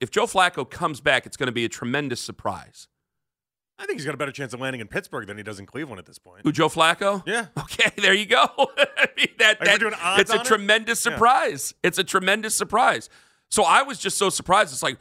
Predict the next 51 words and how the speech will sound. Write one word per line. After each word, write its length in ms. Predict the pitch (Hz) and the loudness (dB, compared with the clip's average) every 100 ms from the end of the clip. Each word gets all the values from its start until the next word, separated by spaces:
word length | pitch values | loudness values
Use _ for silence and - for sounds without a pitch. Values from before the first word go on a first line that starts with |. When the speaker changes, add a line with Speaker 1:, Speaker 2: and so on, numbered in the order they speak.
| _ _ _ | _ _ _
Speaker 1:
"Well, 180 | 208 190 | 2 2
you 100 | 160 | 0
know, 160 | 196 185 | -2 -2
we 100 | 135 | -2
still 180 | 185 | 0
got, 240 | 156 139 139 | 4 2 0
we 140 | 143 | -8
can 160 | 107 107 | -8 -8
still 200 | - 185 | -4 -2
get 220 | 151 - | -2 -4
Joe 240 | - 165 | 2 2
coming 320 | 170 165 156 139 | 2 -2 -2 2
back," 400 | 147 151 147 123 | 4 6 4 0
or, 140 | 104 - - | -8 -8 2
"Well, 240 | 175 160 | 2 2
if 80 | - | 2
Joe 180 | 160 139 | 0 2
doesn't 400 | 170 190 156 139 | 2 2 0 -2
come 200 | 156 143 | -2 2
back, 260 | 143 139 | 2 4
then 140 | 165 160 | 0 -2
we 100 | 151 | -4
can 140 | 139 | -6
think 180 | - 143 | -6 -2
about 220 | 139 135 | 0 0
this." 160 | 156 120 | -4 -6
I 20 | |
go, 80 | 120 | -6
"Joe 220 | 117 208 | -2 -2
ain't 80 | 277 | -4
coming 200 | 165 135 | -6 0
back. 240 | 147 135 92 | 0 0 -2
You 60 | |
might 80 | 127 | -2
as 100 | 165 | -2
well 80 | 160 | -4
start 220 | - 135 | -4 -2
thinking 180 | 143 127 | -2 0
of 80 | 131 | -2
other 120 | 101 | -2
things." 380 | 143 123 - _ _ _ _ _ _ _ _ _ _ _ _ _ - | -4 -4 -6 _ _ _ _ _ _ _ _ _ _ _ _ _ -4
Ray 320 | 135 202 240 | 4 4 4
ain't 160 | 220 - | 0 -2
coming 260 | 196 196 | 0 0
home, 320 | 170 180 185 170 | 2 4 2 -2
and 120 | 98 | -12
Joe 300 | 131 147 175 | -2 2 4
ain't 180 | 165 170 | 4 4
coming 280 | 165 170 160 | 0 0 2
back. 260 | 147 98 | 2 2
Speaker 2:
<laughs> 400 | 127 110 131 135 | -4 -10 -10 -14